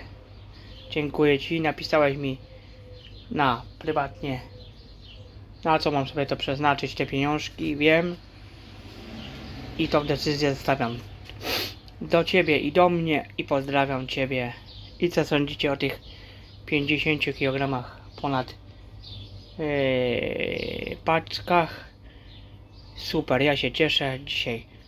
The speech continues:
wszystko ten i zamawiam kuriole na przyszły tydzień. I co? Lecimy z temacikiem. Do następnego, ko-, koleżanko i kolego. Jak się uda, zostaw suba.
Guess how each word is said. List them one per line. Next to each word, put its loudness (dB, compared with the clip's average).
wszystko -4
ten 2
i -2
zamawiam 2
kuriole -2
na -6
przyszły -4
tydzień. 0
I 0
co? 6
Lecimy 2
z -10
temacikiem. 0
Do -4
następnego, 0
ko-, -10
koleżanko 0
i 0
kolego. 2
Jak 0
się 0
uda, 4
zostaw 0
suba. 0